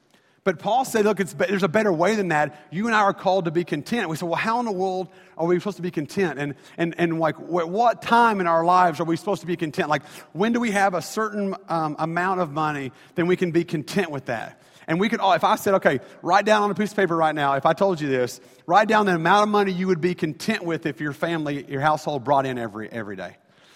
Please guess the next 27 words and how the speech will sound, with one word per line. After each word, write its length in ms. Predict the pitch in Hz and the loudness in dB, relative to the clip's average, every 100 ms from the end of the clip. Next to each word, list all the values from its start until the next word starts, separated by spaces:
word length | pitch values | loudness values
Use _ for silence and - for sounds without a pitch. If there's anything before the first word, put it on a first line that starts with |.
| _ _ - | _ _ -8
or 100 | 120 | -4
every, 420 | 127 117 120 113 | -4 -4 -6 -6
every 180 | 120 113 | -8 -8
month, 280 | 110 101 104 | -8 -10 -6
right? 200 | 117 127 - - - | -4 -6 -10 -20 -6
And 80 | 170 | -4
you 80 | 180 | 0
could 100 | 160 | 0
write, 160 | 165 | 0
and 200 | 165 170 | 0 -2
all 240 | 170 202 233 | 2 4 4
those 160 | 220 | 0
numbers 240 | 214 214 175 | 0 0 0
would 80 | |
be 80 | 175 | -2
different. 320 | 156 185 147 | 2 2 2
As 40 | 131 | -2
many 140 | 196 | -2
people 220 | 202 202 | 0 0
as 80 | 190 | 0
there 120 | 180 | 0
are, 320 | 160 160 156 151 - | 2 4 2 0 -6
there'd 140 | 180 165 | -2 0
be 120 | 165 | 2
different 320 | 160 196 196 | 2 2 2
numbers, 340 | 180 170 139 127 | 0 2 0 4
right, 180 | 151 | 4